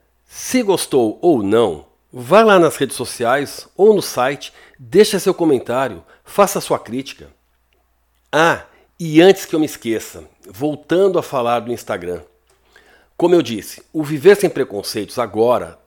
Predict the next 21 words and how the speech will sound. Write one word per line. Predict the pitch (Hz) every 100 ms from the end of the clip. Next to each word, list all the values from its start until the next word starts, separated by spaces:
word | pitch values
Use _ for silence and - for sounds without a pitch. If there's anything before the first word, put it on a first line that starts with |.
| -
também | 170 147 151
está | 160 - 147
no | 147
Instagram. | 139 127 92 76 _ _ _ _ _ _ -
E | 165
o |
endereço | 202 190 139 120 151 - - -
é | 175
o | 175
mesmo | 139 127 160 202 170 175
das | 160 131
outras | 147 147 147 -
redes | 139 -
sociais, | - 127 156 92 76 - _ _ _ _ -
arroba | 165 151 - 92 98 117 165 170 _
V | 107 107 170 147
S | 104 131 - 160
Preconceitos. | - - 165 165 165 160 - 110 85 - - - - _ _ _ _ _
Vai | - 226 160
lá, | 127 123 117
gente, | 92 90 82 -